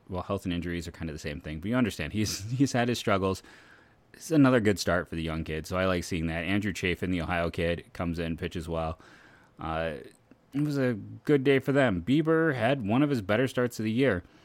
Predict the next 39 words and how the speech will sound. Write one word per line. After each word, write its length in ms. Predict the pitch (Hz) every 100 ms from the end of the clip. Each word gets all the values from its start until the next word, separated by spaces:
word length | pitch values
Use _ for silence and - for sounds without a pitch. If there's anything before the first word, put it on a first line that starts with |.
| - _ _ _ -
Uh, 220 | 82 80 80
two 160 | - 175
walks, 400 | 139 113 123 -
six 300 | - 135 -
hits, 380 | 95 95 - -
three 360 | - - 127 135
runs, 380 | 117 98 98 95
only 180 | 95 92
two 300 | - 117 98
earns, 300 | 92 95 101
and 160 | 95
he, 200 | - 104 - -
two 240 | - 123
earned. 180 | 92 92
He 60 |
struck 240 | 87 101 92
out 160 | 87
ten. 300 | - 80 73 - - - _ _ _ _ _ _ _ _ -
I 140 | 123
also 460 | 107 120 123 143 135
feel 360 | - 120 113
like 540 | 107 98 95 92 - - - - - - _ _ _ _ _ _ _ _ -
some 240 | - 117
of 60 | 117
the 100 | 120
advantage 400 | 98 98 95 92
of 60 | 87
this 320 | 90 87 -
is 240 | 90 90
he 100 | 92
faced 300 | - 87 -
a 20 |
Tigers 400 | 85 80 78 80
team 260 | - 80 80
that 120 | 78
is 160 | 78 78
not 240 | 80 78
playing 380 | - 82 78 78
well. 240 | 69 -